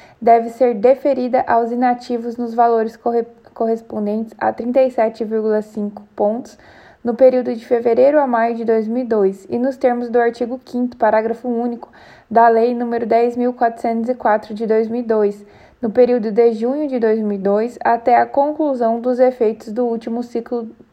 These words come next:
de avaliação a que se refere o artigo primeiro da medida provisória número cento e noventa e oito, dois mil e quatro, a partir da qual passa a ser de sessenta pontos.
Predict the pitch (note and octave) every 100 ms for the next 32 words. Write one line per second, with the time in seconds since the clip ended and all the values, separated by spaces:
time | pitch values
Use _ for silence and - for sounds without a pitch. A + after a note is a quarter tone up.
0 | - G3 A3+ A3 A3 A3 A#3 A#3+ - G#3+
1 | A#3 - - A#3 - - B3+ A#3+ A3 G3+
2 | G#3 G3+ G3+ G#3+ G3+ C#4 C#4+ B3+ A#3 B3
3 | - - - _ A#3+ A#3 A#3 F#3+ G#3+ G3+
4 | G#3 A3 B3 A3+ A3 A3+ A3 A3 A3 -
5 | A3+ A3+ B3 A#3+ A#3+ A3+ G#3+ G3+ G#3+ G#3
6 | G#3+ A3+ A#3 - - - - _ - A#3
7 | A#3+ A#3 C4 B3+ C4+ C4+ A#3+ A3 A3+ A3+
8 | G#3+ G#3+ A3+ G#3+ G#3+ G#3+ G3+ F#3+ G3 G3+
9 | A#3+ - G#3+ G#3 G3+ G3+ A#3 - - -